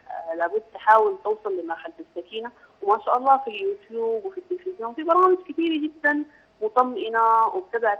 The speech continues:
السكينة وبتبعد تفكير الناس عن الجانب السلبي وبتخليهم يعيشوا تجارب إيجابية جديدة مع نفسهم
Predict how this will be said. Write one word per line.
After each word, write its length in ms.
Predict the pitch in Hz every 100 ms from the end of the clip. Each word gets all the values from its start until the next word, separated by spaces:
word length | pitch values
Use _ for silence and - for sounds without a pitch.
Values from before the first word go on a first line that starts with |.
| 185
السكينة 840 | - - 185 226 226 220 214 214 -
وبتبعد 440 | 370 - 240 233
تفكير 380 | - 180 - 359
الناس 240 | - 208 302
عن 140 | 180 165
الجانب 360 | 175 403 415 370
السلبي 400 | 359 - 208 208
وبتخليهم 560 | 190 - - 220 247
يعيشوا 240 | 220 240 226
تجارب 540 | 190 185 220 233 226 220
إيجابية 640 | 339 349 175 180 359 214 185
جديدة 420 | 185 226 247 233 - - _ _
مع 140 | 180 180
نفسهم 560 | 233 - - 233 277